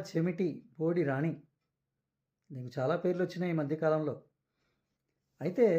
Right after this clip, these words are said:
మొన్న పురుషోత్తపల్లి ఆడబిడ్డ అని చెప్పి వీడియోలు చేస్తున్నారని చెప్పి నీ వార్షికోత్సవ దినం రోజు గొంతు చించుకొని బీపీ పేషెంట్ లాగా అరిచావు.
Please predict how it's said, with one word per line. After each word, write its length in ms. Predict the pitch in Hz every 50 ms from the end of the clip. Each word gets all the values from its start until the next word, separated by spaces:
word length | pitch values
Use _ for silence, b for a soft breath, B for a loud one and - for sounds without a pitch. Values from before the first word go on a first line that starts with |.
| 180 190 202 - _ _ _ _ _ _ _ _ _
మొన్న 300 | 156 160 180 196 208 208 202 180 156 143 139 147 156 151 - _ _ _ _ _ _ _ _ _ _ _ _ _
పురుషోత్తపల్లి 880 | 165 196 196 - - 240 240 240 - 247 226 233 - 220 214 208 214 185 160 151 160
ఆడబిడ్డ 420 | 175 196 196 180 202 190 170 170 196 190 185
అని 140 | 180 175 165 -
చెప్పి 280 | 170 165 - - 190 175 151 147 156 156 135 135
వీడియోలు 340 | 151 165 190 202 202 196 196 -
చేస్తున్నారని 560 | 165 151 160 - 175 170 160 156 160 147 135 151
చెప్పి 280 | 151 147 - 165 151 131 120 123 143 143 - _ _ _ _ _ _ _ _ _ _ -
నీ 100 | 143 147 135 131
వార్షికోత్సవ 600 | 139 170 170 - 208 - 214 196 - - 196 147
దినం 180 | 160 156 175 180 175 180
రోజు 220 | 170 151 165 160 143 131 131 127 - 131
గొంతు 280 | 151 170 180 175 - 220 220
చించుకొని 540 | 214 208 190 - 214 202 196 196 190 190 165 143 143 156 165 165 - _ _ _ _ _ _ _ _ -
బీపీ 380 | 131 117 147 165 175 170 214 208 - -
పేషెంట్ 360 | 185 180 180 202 190 175 185 175
లాగా 240 | 170 170 170 170 170 175 175 b b b b b b b b b b b b _ _ _ _ _ _ _ _ _
అరిచావు. 400 | 156 143 147 147 - 196 165 120